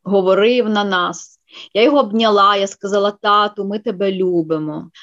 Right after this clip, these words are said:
тату, ми до тебе приїдемо, тату, ми тебе не кидаємо, тату, тебе любить Господь». Е, то він п'ять хвилин поплакав, е,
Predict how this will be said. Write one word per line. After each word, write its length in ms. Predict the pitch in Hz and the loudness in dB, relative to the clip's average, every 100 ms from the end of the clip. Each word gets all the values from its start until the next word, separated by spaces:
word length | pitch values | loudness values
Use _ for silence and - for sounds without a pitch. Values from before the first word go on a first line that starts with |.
| _ | _
тату, 540 | 190 220 - _ - 208 | -2 -2 -4 _ -4 0
ми 120 | 202 | 0
до 100 | 190 | 0
тебе 280 | 220 214 233 | -2 -2 -2
приїдемо, 760 | - 240 185 180 175 160 156 160 | -2 -4 -4 -4 -2 -2 -4 -2
тату, 320 | 214 233 226 | -4 -2 -2
ми 120 | 220 | -2
тебе 260 | 226 196 208 | -2 -2 -2
не 140 | 214 | -4
кидаємо, 680 | 208 180 165 160 165 165 160 | -6 -2 -2 -2 -6 -6 -4
тату, 320 | 196 214 214 | -4 -4 -4
тебе 280 | 220 190 202 | -4 -2 0
любить 320 | 208 185 175 | 0 -2 -4
Господь». 840 | 185 180 - _ 165 151 - - _ - - - - - | -6 -10 -12 _ -2 -2 -2 -10 _ -18 -16 -14 -16 -16
Е, 300 | - 160 160 | -4 0 0
то 200 | 160 240 | 0 2
він 180 | 247 240 | 4 2
п'ять 280 | 240 220 220 | 2 -2 -2
хвилин 340 | 208 208 202 | 0 0 0
поплакав, 1040 | 202 202 - 240 247 254 - 226 214 202 190 | -4 -8 -2 2 2 2 -2 -4 -4 -6 -4
е, 360 | 190 185 185 | 0 0 0